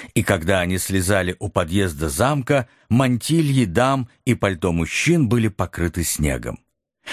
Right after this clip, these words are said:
Когда Эдвардс помогал Луизе сойти с лошади, девушка крепко пожала ему руку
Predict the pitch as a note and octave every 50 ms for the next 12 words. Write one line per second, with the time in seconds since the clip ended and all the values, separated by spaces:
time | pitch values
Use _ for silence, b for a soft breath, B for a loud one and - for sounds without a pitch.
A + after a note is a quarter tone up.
0 | B B B - B2 G2+ E2+ E2 F#2+ G#2 G2 F#2+ - - A2 G#2+ G2+ E2+ E2 F2+
1 | E2+ - - - - - F2 E2+ F2 F2 D#2 F2 E2+ E2 E2 E2+ F2+ F2+ F2 F2
2 | D#2+ C#2+ D#2 C#2+ - - F2+ E2+ - - F2 D#2+ - - F#2 A#2 C#3+ C#3+ - -
3 | C3 A2+ B2 B2+ A2+ b b b b b b b G#2 G#2 D3 D3+ C#3+ C#3+ - -
4 | - C3 A#2+ - - B2+ C#3+ C#3+ - _ - A2+ - A#2+ A2 F#2 E2 F2+ F#2 F#2+
5 | F#2+ F2 D#2 F2 E2+ D#2 D#2 D#2 D2+ D#2+ F2 F2+ - - D#2+ -